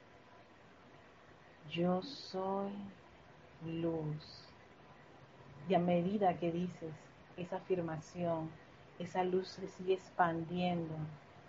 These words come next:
y sale por los poros de tu piel y rodea tu entorno, el lugar en que te encuentras,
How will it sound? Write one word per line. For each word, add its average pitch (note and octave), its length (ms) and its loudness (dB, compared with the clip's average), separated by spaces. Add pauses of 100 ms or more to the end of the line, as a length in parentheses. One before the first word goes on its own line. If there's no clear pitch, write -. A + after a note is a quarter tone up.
y F3 100 -6
sale F3+ 640 2 (680)
por F3 120 6
los E3+ 200 4
poros G3 320 6
de G3+ 120 2
tu E3+ 140 -6
piel D#3+ 440 0 (440)
y G3+ 140 6
rodea F#3 680 6 (300)
tu F3 100 6
entorno, E3 800 4 (380)
el F#3 120 6
lugar F#3+ 280 8
en G3+ 120 4
que F#3+ 140 2
te F3+ 80 0
encuentras, E3+ 920 2